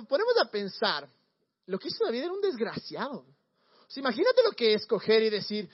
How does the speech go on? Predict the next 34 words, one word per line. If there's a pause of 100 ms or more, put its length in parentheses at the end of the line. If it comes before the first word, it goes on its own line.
(240)
eh,
"Voy
a
coger
con
tu,
me
voy
a
acostar
con
tu
mujer".
Eso
ya
suena
a
reggaetón. (300)
"Pero
me
voy
a
acostar
con
tu
mujer. (500)
Luego (200)
voy
a
ma-, (140)
a,
voy
a
cogerte,